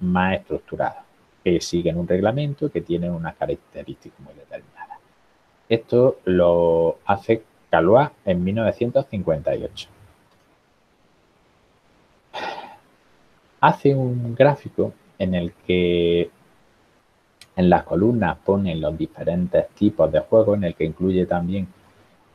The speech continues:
el tipo de juegos, eh, mimicry, que son juegos tipo simulacro,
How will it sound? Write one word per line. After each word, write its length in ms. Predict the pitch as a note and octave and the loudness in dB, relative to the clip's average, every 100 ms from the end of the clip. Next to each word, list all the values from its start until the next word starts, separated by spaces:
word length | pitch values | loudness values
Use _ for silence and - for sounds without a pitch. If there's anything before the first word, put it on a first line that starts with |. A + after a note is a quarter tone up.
| - | 4
el 420 | F#2 F2 F2 E2 - | 4 4 2 -2 -2
tipo 340 | G#2 - G2+ | -2 2 2
de 120 | F2 | 4
juegos, 520 | - G2 F#2+ E2+ D2+ - | 4 6 6 6 2 0
eh, 140 | F2+ F2+ | -6 -4
mimicry, 600 | E2+ F2 F2+ G#2 F#2 F#2+ | -2 -2 -2 -2 -2 -4
que 180 | - D2+ | -4 -2
son 340 | - F#2+ E2 - - | 0 -2 -2 -10 2
juegos 360 | G2+ F#2+ D2+ | 4 6 2
tipo 340 | - F#2+ - - | -2 -4 -4 -6
simulacro, 840 | - - F2 D#2 E2 G#2+ - F#2 | -8 -8 -6 -2 0 0 0 -10